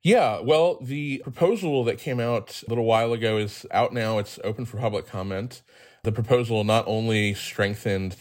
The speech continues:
the requirements for newly built oil and gas sources, um, but for the first time, it expanded that to cover existing oil and gas sources. The agenda that came out on Friday targeted an October twenty twenty-two deadline to finalize that rule.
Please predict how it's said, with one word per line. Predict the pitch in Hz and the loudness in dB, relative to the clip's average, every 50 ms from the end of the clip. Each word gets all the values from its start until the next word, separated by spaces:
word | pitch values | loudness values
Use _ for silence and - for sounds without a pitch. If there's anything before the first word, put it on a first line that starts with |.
| - | -10
the | - 98 92 92 90 90 90 92 87 - | -6 -6 -4 -4 -4 -4 -4 -6 -6 -8
requirements | - - 104 95 92 95 90 92 | -6 -4 -2 -2 -2 -2 -4 -6
for | - - 92 | -8 -8 -6
newly | 92 95 101 107 104 98 92 87 | -4 -2 0 0 0 0 0 0
built | 90 92 92 95 - | 0 0 0 0 -2
oil | - 90 90 92 | -2 -4 -4 -4
and | 90 87 | -4 -2
gas | 90 87 90 - | -2 -2 -2 -2
sources, | - - 98 120 - - 185 185 170 - - - - - - - - - - - | -4 -4 -4 -4 -2 -2 -4 -4 -4 -8 -16 -20 -20 -20 -20 -20 -20 -20 -6 0
um, | - 98 98 98 92 | 2 2 4 4 4
but | - - | 2 2
for | - 117 | 2 0
the | 107 | -2
first | 101 - - 123 123 123 - - | 0 2 2 2 2 2 -2 -4
time, | - 127 110 107 107 107 - | -2 0 2 2 2 2 2
it | 90 98 | 2 0
expanded | 95 - - - - 98 101 104 98 | 0 0 -4 -2 0 2 2 2 4
that | 104 101 - | 2 2 0
to | - 110 | 0 -6
cover | - - 107 95 98 98 - | -4 -2 -2 0 2 0 0
existing | - 87 90 95 127 127 123 - - 135 127 127 | -2 -4 -4 -2 -2 -2 -2 0 0 0 2 2
oil | 107 110 113 113 110 | 2 2 2 2 2
and | 107 101 | 2 2
gas | 101 95 95 95 - - - - - - | 2 2 0 0 -6 -10 -12 -14 -14 -14
sources. | - - - 104 104 - - 104 98 95 - - - - - - - - - - - | -8 -4 -2 -2 -2 0 -2 -2 -2 -2 -4 -8 -16 -20 -20 -20 -20 -20 -20 -10 -2
The | 113 117 113 | 0 2 2
agenda | 107 113 117 117 117 | 4 2 2 2 0
that | 113 | -2
came | - - 117 | -2 0 2
out | 107 101 | 2 2
on | 98 | 2
Friday | 101 - 135 127 127 123 117 110 107 110 - - - | 2 2 4 4 4 4 2 2 0 -2 -4 -8 -6
targeted | - 117 107 101 107 104 104 95 | 0 0 0 2 2 0 0 0
an | 90 87 90 | -2 -2 -4
October | 90 92 - - 117 110 101 101 101 101 | -6 -8 -8 -4 -2 -2 0 0 0 -2
twenty | - - 110 98 95 | -2 -2 -4 -2 -4
twenty-two | 95 - - 95 92 92 - - 104 92 90 90 90 90 85 - - | -4 -4 -4 -4 -4 -4 -6 -4 -4 -4 -2 -4 -4 -6 -8 -8 -4
deadline | 120 113 104 101 101 101 95 95 98 95 | 0 2 2 2 2 2 2 0 0 -2
to | 90 | -4
finalize | - - 98 92 95 95 95 90 95 92 - | -4 -2 -2 -2 0 0 -2 -2 -4 -4 -4
that | - 90 82 - 87 | -2 -2 -2 -2 -4
rule. | 90 92 95 104 123 156 165 | -4 -2 0 0 0 -2 -4